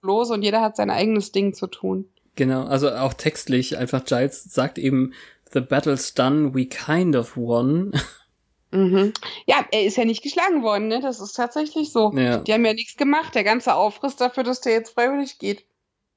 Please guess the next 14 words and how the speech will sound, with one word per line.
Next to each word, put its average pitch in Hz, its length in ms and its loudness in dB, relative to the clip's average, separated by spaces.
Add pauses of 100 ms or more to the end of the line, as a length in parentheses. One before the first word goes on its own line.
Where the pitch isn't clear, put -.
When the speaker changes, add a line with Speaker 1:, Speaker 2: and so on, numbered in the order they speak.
(400)
Speaker 2:
"We'll 127 260 -2
walk 131 320 0
alone 120 500 0
in 127 200 -2
fear." - 560 -4 (2250)
Speaker 1:
Und 262 300 0
dann, 277 360 2 (380)
ach, 294 340 0
Spike. 240 800 0 (1500)
Dann 240 160 -8
kriegt 254 340 -12
er 233 140 -2
seinen 233 260 2
Kussmoment. 220 920 2